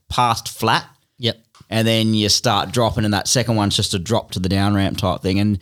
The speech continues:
Speaker 1: 'cause that, like, they, I think they had cable cams or something like that back
Speaker 2: Yeah.
Speaker 1: then.
Speaker 2: Yeah, yeah.
Speaker 1: And it, like, went next to him in the air, and you could just see that, like, that. If I ever,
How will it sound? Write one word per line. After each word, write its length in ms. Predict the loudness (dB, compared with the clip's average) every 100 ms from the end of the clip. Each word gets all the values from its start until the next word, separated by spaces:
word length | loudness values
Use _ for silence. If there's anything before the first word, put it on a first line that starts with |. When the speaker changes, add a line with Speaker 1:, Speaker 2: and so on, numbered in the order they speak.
| -8 _ _ _
Speaker 1:
'cause 180 | -2 0
that, 300 | 0 -2 -12
like, 240 | -4 -2 0
they, 60 |
I 100 | -2
think 160 | 0 0
they 60 | 0
had 100 | 0
cable 280 | -2 -2 -2
cams 340 | 0 0 0
or 40 | -2
something 260 | -2 0
like 140 | -2 0
that 240 | -2 -2
back 120 | -2
Speaker 2:
Yeah. 100 | 0
Speaker 1:
then. 180 | 0 -2 -6 -4
Speaker 2:
Yeah, 240 | 0 2
yeah. 360 | 2 0 -2 -4 -4
Speaker 1:
And 160 | -2 -2
it, 160 | -4
like, 200 | -2 0
went 200 | 0 -2
next 280 | -2 -2 -2
to 100 | 0
him 100 | 0 2
in 40 |
the 120 | 2
air, 180 | 2 2
and 80 | 0
you 60 | -2
could 120 | 0
just 200 | 0 0
see 160 | 0
that, 240 | 0 -2 -2
like, 260 | -2 -2 -4 -4
that. 200 | -2 0
If 100 | 0
I 100 | 0
ever, 180 | 0